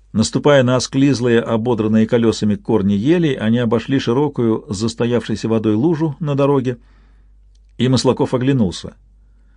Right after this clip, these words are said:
«Если управимся, ночью заскочим, так тому и быть», — сказал он. Данила прибавил шагу, они с Бритвиным догнали Маслакова, и Данила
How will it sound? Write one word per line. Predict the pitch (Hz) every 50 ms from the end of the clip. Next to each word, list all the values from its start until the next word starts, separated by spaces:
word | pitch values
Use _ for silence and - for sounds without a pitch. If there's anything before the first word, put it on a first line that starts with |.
| _ _ _ _ _ _ _ _ _ _ _ _ _ _ _ _ _ _ _ _
«Если | - 95 120 127 113 - 123
управимся, | 127 127 120 - 139 160 190 202 196 196 165 - - - 95 78 73 - - - - - _ - _ - _ _ _ _ _ _ _ _ _ _ _ -
ночью | 92 104 135 165 170 - - 117 87
заскочим, | 82 98 101 - - 107 104 95 - 95 90 87 -
так | - 131 127
тому | - 120 107 110 113
и | 104
быть», — | 90 78 80 80 -
сказал | - - 92 82 80 73
он. | 71 73 76 - _ _ _ _ _ _
Данила | - 85 101 107 120 127 117 101
прибавил | 85 - 104 101 90 95 90 85 85 87
шагу, | - - 143 175 175 156 165 156 113
они | 101 104 107 120 135 147 -
с | 98 98
Бритвиным | 104 117 127 123 117 - 113 110 107 104 95
догнали | 101 107 95 95 113 110 98 95
Маслакова, | 95 101 - - 104 104 - - 175 180 165 156 139 - - _ _ - - - - - - - - _ _ _ _ _ _
и | - 113 120 127
Данила | 113 143 147 151 160 175 175 165 165 160 156